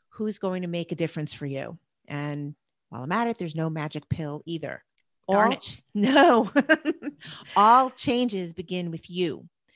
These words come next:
Speaker 1: So if you want better results, create better habits.
Speaker 2: You may not realize this, but your habits significantly affect how you think,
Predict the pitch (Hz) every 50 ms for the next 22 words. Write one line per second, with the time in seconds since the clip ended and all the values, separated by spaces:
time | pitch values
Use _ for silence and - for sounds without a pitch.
0 | _ _ _ _ - - 208 190 175 175 - 180 170 165 180 180 165 - 190 190
1 | 190 190 185 170 165 202 214 254 247 - - - - - _ _ _ _ - -
2 | 160 165 165 170 - - 170 160 175 156 160 143 139 135 123 95 - _ - -
3 | - - _ _ _ _ _ _ _ _ _ _ _ _ _ _ _ - 240 233
4 | 240 240 247 262 285 320 - 311 - - 185 185 196 196 202 214 226 226 220 -
5 | 233 226 233 240 240 240 - - - _ _ _ _ _ _ - - 226 226 202
6 | 208 233 240 269 277 392 427 415 - - - - 180 175 180 185 185 - - 233
7 | - - 254 - 240 240 220 208 - _ - 156 165 160 - - - - 160 156
8 | 147 147 151 - - _ - 175 175 180 226 254 -